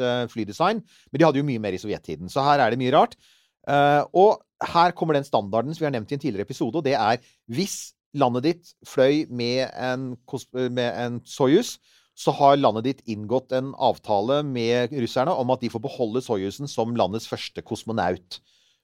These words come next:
fløy med. Så Vladimir Remek, han var den første tsjekkoslovaken, for det var jo Tsjekkoslovakia den gangen,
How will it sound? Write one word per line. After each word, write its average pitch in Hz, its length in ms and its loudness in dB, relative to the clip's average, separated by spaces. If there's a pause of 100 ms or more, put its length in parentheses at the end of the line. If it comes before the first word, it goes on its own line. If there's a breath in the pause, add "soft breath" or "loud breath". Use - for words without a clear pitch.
fløy 90 180 -2
med. 85 160 -10 (180)
Så 160 340 4
Vladimir 139 580 2 (160)
Remek, 135 320 -2 (100)
han 151 240 -2
var 98 200 0
den 120 120 -14
første 120 320 -8
tsjekkoslovaken, 120 840 -4
for 127 120 -6
det 113 60 -2
var 107 100 -2
jo - 80 -12
Tsjekkoslovakia 107 500 -4
den 101 140 -4
gangen, 127 280 -2